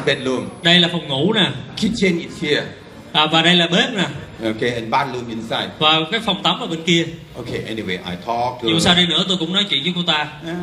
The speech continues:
Speaker 1: she says she's doing Oriflame.
Speaker 2: Ờ, cô ta nói là cô làm Oriflame.
Speaker 1: Oriflame is a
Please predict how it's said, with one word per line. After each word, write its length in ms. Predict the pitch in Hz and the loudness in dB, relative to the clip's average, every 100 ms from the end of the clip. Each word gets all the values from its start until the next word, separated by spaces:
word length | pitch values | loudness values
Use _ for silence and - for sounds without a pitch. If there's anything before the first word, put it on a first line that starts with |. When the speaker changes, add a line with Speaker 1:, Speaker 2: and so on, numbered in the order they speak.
| 175 | -6
Speaker 1:
she 80 | 170 | -6
says 260 | 127 117 107 104 | -4 -2 -2 -6
she's 220 | 107 101 | -10 -6
doing 240 | 107 110 113 | -4 -4 -4
Oriflame. 560 | 98 95 95 98 95 92 | -6 -6 -4 -2 -4 -4
Speaker 2:
Ờ, 100 | 98 160 | -2 0
cô 80 | 175 | 2
ta 120 | 170 | 2
nói 160 | 175 | 2
là 60 | 208 165 | -2 -2
cô 100 | 160 | 0
làm 180 | 151 | 0
Oriflame. 760 | 147 160 160 160 165 160 165 165 | 0 0 0 0 2 2 2 -2
Speaker 1:
Oriflame 480 | 120 117 120 107 95 | -6 -6 -6 -8 -8
is 180 | |
a 40 | 90 | -12